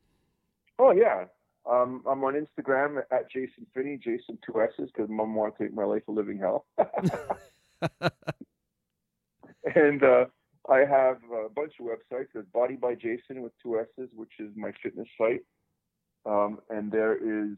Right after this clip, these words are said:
uh, jason finney dot com, which is my actor site. And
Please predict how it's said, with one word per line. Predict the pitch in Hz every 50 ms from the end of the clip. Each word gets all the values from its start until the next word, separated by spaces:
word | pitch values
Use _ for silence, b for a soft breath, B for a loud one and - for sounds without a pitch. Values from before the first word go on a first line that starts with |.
| - - 107
uh, | 101 98
jason | 95 110 110 117 - - 117 - -
finney | 120 113 117
dot | 110 110 107 110 -
com, | - 110 110 117 123 123
which | 117 117 - -
is | 101 101
my | 104 101 95
actor | 95 92 113 - _ - 120 - _
site. | 120 123 139 - - _ _ _ _ _ _ _ _ _ _ _ _ _ _ _ _ _ _ _ _ _ _ _
And | 135 127 127 131 131 127 131 135